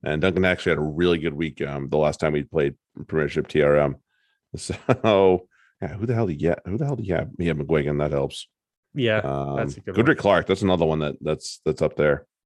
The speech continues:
Speaker 1: Um, yeah, a couple of really big ones, and then obviously we had the, and Ben Earl, that helps too. <laughs> Um, and
Speaker 2: Yeah.
Speaker 1: then the, uh, the return of, of points for lineouts one to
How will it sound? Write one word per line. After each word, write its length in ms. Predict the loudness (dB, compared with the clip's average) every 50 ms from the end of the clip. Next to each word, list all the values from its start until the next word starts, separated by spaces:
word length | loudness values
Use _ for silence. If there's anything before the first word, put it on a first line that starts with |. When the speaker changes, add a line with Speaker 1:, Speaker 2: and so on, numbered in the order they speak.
| _ _ _ _ _ _ -12 -8
Speaker 1:
Um, 360 | -6 -6 -6 -6 -6 -8 -10 _ _ _ _ _ _ _ _ _ -2
yeah, 100 | -2 -2
a 40 | -2 -4 _ _ -2
couple 260 | 0 2 4 4 4
of 80 | 4 2
really 260 | 0 -2 0 2 2
big 160 | 2 2 2 0
ones, 160 | 0 0 -2 -2
and 100 | 0 2
then 300 | 2 2 2 0 -2 -6 _ _ _ _ 0
obviously 320 | 0 2 2 2 2 2 2
we 100 | 2 2
had 160 | 0 0 0 -2
the, 160 | -2 -4 -4 -8 -10 -18 -18 -18
and 320 | -16 -14 -12 -10 -6 -4
Ben 120 | -4 -4
Earl, 180 | -2 -4 -4 -4
that 120 | -4 -2
helps 180 | -2 -2 -4 -4
too. 220 | -2 -2 -2 -2 -2 -2 -2
<laughs> 120 | 0 4
Um, 240 | 4 4 2 2 -2 -6 -18 -18 -16 -16 -18 -20 -8 _ 2
and 80 | 4
Speaker 2:
Yeah. 80 | 6 6
Speaker 1:
then 200 | 6 6 6 4
the, 260 | 4 6 6 8 8
uh, 140 | 8 6 6
the 80 | 6
return 380 | 4 2 2 4 4 6 6 6
of, 260 | 6 6 4 4 2 0
of 160 | -2 -2 -2 -2
points 360 | -4 -2 -2 -2 -4 -6 -8
for 240 | -2 0 2 2 2
lineouts 400 | 2 0 0 0 -2 -2 -4 -4
one 340 | -2 -2 -2 -2 -4 -6 -6
to 60 | -4